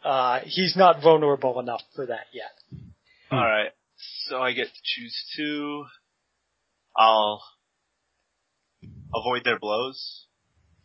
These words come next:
Speaker 2: and frighten the opposition.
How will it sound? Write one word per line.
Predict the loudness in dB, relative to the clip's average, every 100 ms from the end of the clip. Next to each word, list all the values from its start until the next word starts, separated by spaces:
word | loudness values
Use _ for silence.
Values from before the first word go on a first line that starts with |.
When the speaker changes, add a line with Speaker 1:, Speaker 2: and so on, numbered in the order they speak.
| _ _ _ _ -6
Speaker 2:
and | -4 -4 -6 -10 -14 -20 -14 -12 -12 -14 -20 _ _ _ _ _ _ _ _ _ _ _ _ _ _ _ _ _ _ _ _ _ _ _ -10 2
frighten | 4 4 -2
the | -4 -4
opposition. | -4 -6 -8 -8 -10